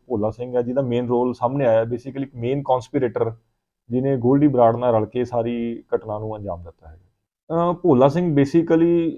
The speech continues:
ਸ਼ਾਇਦ ਤੁਹਾਡੇ ਧਿਆਨ 'ਚ ਵੀ ਹੋਵੇ, ਇਸ ਤੋਂ ਪਹਿਲਾਂ ਵੀ ਇੱਕ ਵਾਰ incident ਹੋਇਆ ਸੀ ਇੱਥੇ, ਉਦੋਂ ਵੀ ਭੋਲੇ ਤੇ ਪਰਚਾ ਹੋਇਆ ਸੀਗਾ, ਉਦੋਂ ਵੀ ਇਹਨੇ ਇੱਕ attempt ਕੀਤਾ ਸੀਗਾ, but ਉਦੋਂ ਇਹ ਕਾਮਯਾਬ ਨਹੀਂ ਹੋਇਆ ਸੀਗਾ। ਤਾਂ ਭੋਲਾ basically ਇਸ, ਅਹ, planning, ਸਾਰੀ ਜੋ mastermind ਹੈ ਇਸ planning ਦਾ, Goldie ਬਰਾੜ ਦੇ ਨਾਲ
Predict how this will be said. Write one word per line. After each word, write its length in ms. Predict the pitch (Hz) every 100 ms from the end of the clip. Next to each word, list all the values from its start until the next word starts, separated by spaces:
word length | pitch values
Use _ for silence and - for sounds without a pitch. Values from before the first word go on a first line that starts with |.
| 143
ਸ਼ਾਇਦ 220 | 139 135 131
ਤੁਹਾਡੇ 260 | 147 143
ਧਿਆਨ 240 | 147 143 117
'ਚ 100 | 143
ਵੀ 60 |
ਹੋਵੇ, 240 | 143 143 160
ਇਸ 80 |
ਤੋਂ 120 | 147 156
ਪਹਿਲਾਂ 280 | 151 170
ਵੀ 100 | 170
ਇੱਕ 140 | 160 147
ਵਾਰ 120 | 147
incident 360 | 143 139 139 127
ਹੋਇਆ 200 | 131 127
ਸੀ 140 | 131
ਇੱਥੇ, 540 | 127 - 139 139 135 131 139
ਉਦੋਂ 200 | 131 143
ਵੀ 100 | 147
ਭੋਲੇ 260 | 143 120
ਤੇ 100 | 120
ਪਰਚਾ 280 | 131 113 127
ਹੋਇਆ 240 | 117 113
ਸੀਗਾ, 280 | 113 117 123 120
ਉਦੋਂ 200 | 123 131
ਵੀ 80 | 135
ਇਹਨੇ 100 | 131
ਇੱਕ 120 | 131
attempt 260 | 120 123 -
ਕੀਤਾ 240 | 117 - 113
ਸੀਗਾ, 200 | 120 127
but 160 | 120 120
ਉਦੋਂ 180 | 123
ਇਹ 40 | 127
ਕਾਮਯਾਬ 360 | 117 117 123
ਨਹੀਂ 180 | 117 131
ਹੋਇਆ 220 | 113 101
ਸੀਗਾ। 240 | 90 107 165 - _ _ _ _
ਤਾਂ 80 | 156
ਭੋਲਾ 680 | 147 165 120 135 160 170 170 160 _ _ 127
basically 500 | 131 143 151 156 160
ਇਸ, 140 | 156 _ _ 143
ਅਹ, 540 | 135 131 131 131 127
planning, 480 | - 135 135 139 147
ਸਾਰੀ 260 | 147 -
ਜੋ 120 | 175 170
mastermind 520 | 135 - 165 147 127
ਹੈ 40 |
ਇਸ 100 | 120
planning 360 | - 110 107 104
ਦਾ, 100 | 104
Goldie 260 | 117 139
ਬਰਾੜ 260 | 147 120 113
ਦੇ 120 | 113
ਨਾਲ 220 | 117 156